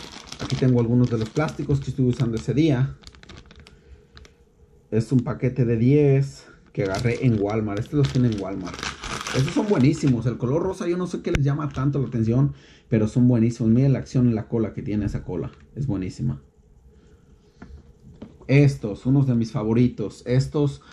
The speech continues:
combinados con una cabeza de estas, oh, son asesinos, son matadores. Si se ponen, mire, si chequean, el color de la, del, de abajo de este plástico es, es el mismo que este, que este jig.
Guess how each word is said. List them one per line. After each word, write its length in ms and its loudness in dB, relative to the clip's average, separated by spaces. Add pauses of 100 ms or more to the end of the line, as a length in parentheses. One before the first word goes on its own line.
(140)
combinados 840 4 (300)
con 180 2
una 260 4
cabeza 800 -2 (640)
de 220 2
estas, 540 0 (300)
oh, 300 -2
son 420 2
asesinos, 760 2
son 240 -2
matadores. 560 -2
Si 180 -4
se 120 -6
ponen, 380 2
mire, 200 2
si 120 -14
chequean, 580 -2 (480)
el 160 -2
color 360 4
de 200 4
la, 480 0 (280)
del, 360 2
de 100 0
abajo 420 2
de 80 0
este 160 -2
plástico 600 0
es, 240 -2
es 220 0
el 80 4
mismo 460 4
que 160 -2
este, 400 -4
que 80 -6
este 240 -2
jig. 420 -2